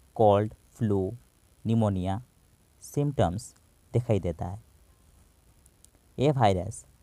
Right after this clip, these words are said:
लंग, रेस्पिरेटरी सिस्टम में अटैक करता है और बाकी बॉडी में भी इफेक्ट डाल सकता है।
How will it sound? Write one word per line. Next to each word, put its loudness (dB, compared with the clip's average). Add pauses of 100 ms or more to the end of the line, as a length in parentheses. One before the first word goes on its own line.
(140)
लंग, 2 (480)
रेस्पिरेटरी 0 (300)
सिस्टम -2
में -4 (360)
अटैक -2
करता -2
है -10 (1000)
और 4 (520)
बाकी 2
बॉडी 2
में 0
भी 0 (520)
इफेक्ट -2 (340)
डाल 2
सकता -18
है। -18